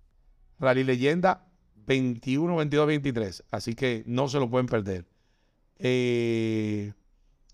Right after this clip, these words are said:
¿qué más? ¿Qué más? ¿Qué más? Yo creo que lo hemos dicho todo. Nos vemos en la Ruta del Lobo. Le mandaremos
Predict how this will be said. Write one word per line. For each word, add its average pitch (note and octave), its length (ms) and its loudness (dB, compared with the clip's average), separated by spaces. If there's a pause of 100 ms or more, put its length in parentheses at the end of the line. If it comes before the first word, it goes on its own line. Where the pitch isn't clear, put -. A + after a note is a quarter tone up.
(600)
¿qué B2+ 140 0
más? - 540 -4
¿Qué A#2+ 100 -4
más? D#3 200 0
¿Qué C#3 120 0
más? F#3 380 -2
Yo B2 140 -2
creo C3+ 120 0
que C3+ 40 2
lo C3+ 60 2
hemos C#3+ 160 0
dicho C#3+ 220 -2
todo. G#3 460 0 (440)
Nos A#2+ 200 -2
vemos E3+ 360 0
en F3+ 220 2
la D#3+ 80 4
Ruta F3+ 500 2
del C3 200 -2
Lobo. G#3 320 0
Le C#3 140 0
mandaremos B2+ 600 -2